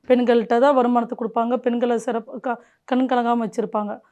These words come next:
So, இவங்களாம் இது இருக்கும். எப்படி பார்த்தாலும் இது எல்லாமே பேஸ்டா எதுலேருந்து வரும் அப்படின்னா, பூர்வீகத்துலேருந்து தான் வரும். அப்ப அதை நம்ம கிளியர் பண்ணாம நம்ம எந்த விஷயத்தையும் பண்ண முடியாது. பிசினஸ்ல பார்த்தீங்கன்னா கொடிகட்டி பறப்பாங்க. திடீர்னு பார்த்தீங்கன்னா ராஜா மாதிரி வாழ்ந்திருப்பாங்க, திடீர்னு பார்த்தீங்கன்னா ஒண்ணுமே இல்லாம இருந்திருப்பாங்க.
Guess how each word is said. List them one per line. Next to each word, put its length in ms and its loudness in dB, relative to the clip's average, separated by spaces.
So, 180 -4
இவங்களாம் 420 4
இது 80 4
இருக்கும். 240 -4
எப்படி 340 -2
பார்த்தாலும் 320 2
இது 120 0
எல்லாமே 380 2
பேஸ்டா 380 2
எதுலேருந்து 440 0
வரும் 280 -4
அப்படின்னா, 320 -4
பூர்வீகத்துலேருந்து 640 2
தான் 180 0
வரும். 240 -4
அப்ப 200 0
அதை 180 2
நம்ம 160 2
கிளியர் 380 4
பண்ணாம 460 0
நம்ம 160 0
எந்த 160 4
விஷயத்தையும் 340 -2
பண்ண 180 0
முடியாது. 340 0
பிசினஸ்ல 500 -4
பார்த்தீங்கன்னா 340 -4
கொடிகட்டி 440 0
பறப்பாங்க. 540 -4
திடீர்னு 300 2
பார்த்தீங்கன்னா 680 0
ராஜா 260 4
மாதிரி 240 4
வாழ்ந்திருப்பாங்க, 480 0
திடீர்னு 320 0
பார்த்தீங்கன்னா 320 -2
ஒண்ணுமே 280 0
இல்லாம 240 0
இருந்திருப்பாங்க. 520 -6